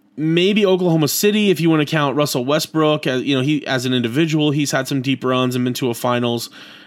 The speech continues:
Um, Paul George has had some playoff experience, been fairly deep into the playoffs, but as a team, they haven't been. So, in other words, basically,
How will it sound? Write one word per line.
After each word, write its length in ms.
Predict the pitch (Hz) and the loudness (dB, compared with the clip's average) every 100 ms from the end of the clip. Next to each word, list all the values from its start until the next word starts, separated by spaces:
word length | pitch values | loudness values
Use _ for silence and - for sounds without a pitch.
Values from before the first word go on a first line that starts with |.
| - | -6
Um, 240 | 120 117 | -2 -2
Paul 200 | 110 135 | 0 -2
George 360 | 123 127 123 - | 0 2 0 -2
has 80 | 127 | -4
had 160 | 117 | -4
some 100 | 127 | -4
playoff 300 | 117 120 110 | -4 -2 -2
experience, 520 | 107 - 117 113 104 - | -4 -6 -4 -4 -6 -6
been 160 | 117 | -8
fairly 300 | 110 117 113 | -4 -4 -4
deep 160 | 113 113 | -6 -8
into 160 | 113 | -8
the 40 | 110 | -6
playoffs, 360 | 113 110 107 | -6 -6 -6
but 100 | - | -2
as 120 | 127 117 | -2 -2
a 60 | |
team, 360 | - - 190 151 | -6 -2 0 0
they 100 | 117 | -2
haven't 300 | 117 110 110 | -4 -6 -10
been. 160 | - | -10
So, 280 | - 143 123 - - - - - - - - - 165 | -4 -2 -2 -6 -14 -16 -18 -20 -20 -20 -20 -6 0
in 80 | |
other 200 | 214 240 | 2 4
words, 340 | 165 147 135 - - - _ - 151 | 6 4 2 -6 -14 -20 _ -12 -4
basically, 720 | 226 277 277 240 240 190 156 | 0 2 2 0 2 2 0